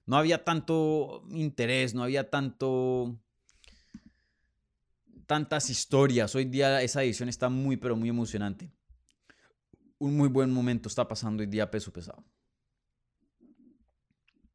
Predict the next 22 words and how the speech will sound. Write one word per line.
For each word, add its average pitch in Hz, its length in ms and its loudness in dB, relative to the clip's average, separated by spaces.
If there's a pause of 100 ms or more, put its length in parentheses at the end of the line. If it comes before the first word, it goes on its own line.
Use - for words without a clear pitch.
(2000)
Bueno, 95 360 -10
em, 117 1000 2 (160)
seguimos 143 440 -2
por 156 160 2
acá 135 220 2
en 139 100 4
la 139 120 2
pestaña 123 640 0
de 101 420 -2
la 98 200 -2
comunidad. 110 680 2 (1200)
Les 95 160 -10
recuerdo, 165 540 4
si - 80 -10
están 117 180 -4
viendo 120 220 0
esto 117 140 -8
en 123 40 -2
vivo 123 400 -2 (1200)
o 117 160 -2
en 120 60 0
repetición, 113 680 -4